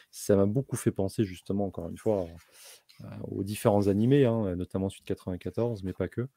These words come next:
avec, euh, cette scène où, euh, où Peter doit aller récupérer le, le, l'appareil qui sert à, à changer l'A D N, justement, il va dans l'eau, et t'as le lézard qui arrive tel un, un crocodile, justement, et il le,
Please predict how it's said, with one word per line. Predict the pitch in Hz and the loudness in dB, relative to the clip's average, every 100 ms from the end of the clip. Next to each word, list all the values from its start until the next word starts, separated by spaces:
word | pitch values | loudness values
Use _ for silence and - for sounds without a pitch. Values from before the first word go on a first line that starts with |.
| _ _ _ _ - | _ _ _ _ -6
avec, | 90 104 - | -2 -2 -2
euh, | 90 85 85 87 87 95 95 | -6 -6 -8 -8 -10 -10 -12
cette | 92 92 - | -10 -10 -4
scène | 110 107 | -2 -2
où, | 95 87 | -2 -6
euh, | 87 | -6
où | 90 | -8
Peter | - - 107 | -8 -2 0
doit | 98 | 2
aller | 90 | 0
récupérer | 90 87 _ 104 98 | -2 -6 _ -2 0
le, | 104 90 87 85 85 - - - _ _ - | 0 -2 -4 -8 -12 -20 -20 -20 _ _ -8
le, | 90 87 90 | -4 -2 2
l'appareil | 98 117 113 123 | 4 8 10 8
qui | - - | 4 -4
sert | - 101 | 2 2
à, | 92 85 85 90 101 110 110 - - - | 2 -2 -6 -12 -14 -16 -16 -14 -12 -10
à | |
changer | 98 110 104 | -6 -4 0
l'A | 101 | 2
D | 95 | 4
N, | 110 127 | 4 4
justement, | 95 - 104 117 | 0 -6 -2 0
il | 98 | 0
va | 90 | 0
dans | 95 | 0
l'eau, | 101 135 - _ _ - | 0 -2 -6 _ _ -14
et | 95 | -6
t'as | 92 | -4
le | 90 | 0
lézard | 95 117 120 | 2 2 0
qui | - 92 | -4 -4
arrive | 98 104 | -2 -2
tel | - 92 | -4 -4
un, | 85 82 82 85 85 90 87 | -6 -10 -14 -16 -20 -18 -18
un | 85 | -16
crocodile, | - - 98 117 | -14 -8 -4 -4
justement, | 107 - 98 107 117 | -6 -8 -4 -2 0
et | |
il | 95 85 | 0 -2
le, | 85 82 82 | -6 -8 -10